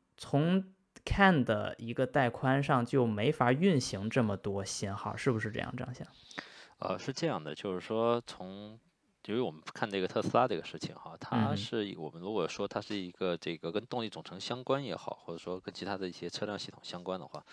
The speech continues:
Speaker 2: 它们之间的通讯，呃，不管它是用can也好，是用 Flex Ring 也好的话，其实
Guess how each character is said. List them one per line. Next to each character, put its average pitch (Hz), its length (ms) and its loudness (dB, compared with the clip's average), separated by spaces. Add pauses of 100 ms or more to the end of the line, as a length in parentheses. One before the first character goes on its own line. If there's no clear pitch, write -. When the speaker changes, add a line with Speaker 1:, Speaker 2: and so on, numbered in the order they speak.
(440)
Speaker 2:
它 - 120 -2
们 135 100 -6
之 131 100 -10
间 131 120 -6
的 113 80 -8
通 120 300 -10
讯， 107 340 -4 (560)
呃， 67 240 -10 (320)
不 127 120 4
管 95 160 4
它 98 120 -2
是 - 140 -6
用 104 100 -6
can 110 280 2
也 78 120 0
好， 76 220 -2
是 - 120 -8
用 82 60 -6
Flex - 340 -6
Ring 117 200 0
也 80 160 -8
好 82 220 -6
的 - 60 -20
话， - 180 -4
其 - 180 -8
实 120 400 0